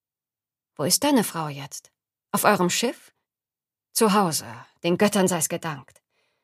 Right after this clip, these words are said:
Ich würde sie niemals zusammen mit so einem derben Haufen an Bord nehmen. Das Haus führt sie besser als jeder Regent.“ Jetzt gehörte ihm meine ganze Aufmerksamkeit.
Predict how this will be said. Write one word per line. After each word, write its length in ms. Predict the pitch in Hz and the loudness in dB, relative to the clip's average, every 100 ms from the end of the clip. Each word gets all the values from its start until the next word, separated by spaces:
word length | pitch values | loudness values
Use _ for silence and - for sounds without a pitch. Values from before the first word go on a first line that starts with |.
| _ _ | _ _
Ich 160 | 190 | 2
würde 200 | 277 285 | 4 6
sie 140 | 247 254 | 6 8
niemals 480 | 254 302 247 - - | 6 6 4 2 0
zusammen 380 | 202 220 247 | 2 4 4
mit 120 | 208 190 | 4 6
so 100 | 254 | 6
einem 340 | 226 170 156 | 6 4 4
derben 500 | 196 208 190 170 160 | 4 4 2 -2 0
Haufen 320 | 202 190 170 | 0 0 -2
an 160 | 160 160 | -4 -4
Bord 300 | 165 151 - | -8 -10 -16
nehmen. 340 | - - - _ _ _ _ _ _ | -20 -20 -20 _ _ _ _ _ _
Das 220 | 190 - | 0 4
Haus 180 | 226 269 | 4 6
führt 180 | 254 233 | 4 4
sie 120 | 202 | 4
besser 280 | 233 254 - | 4 4 2
als 180 | 175 | 2
jeder 260 | 185 190 180 | -2 -2 -2
Regent.“ 520 | 170 - 127 - _ _ _ _ _ _ _ _ _ _ _ _ _ | -4 -8 -14 -16 _ _ _ _ _ _ _ _ _ _ _ _ _
Jetzt 240 | 240 - | -4 0
gehörte 320 | 247 233 240 | 2 2 2
ihm 140 | 247 226 | 0 0
meine 200 | 226 220 | 2 0
ganze 420 | 190 160 - - | -2 -4 -4 -6
Aufmerksamkeit. 840 | 131 131 131 - 131 - - 170 | -10 -14 -12 -12 -12 -18 -20 -20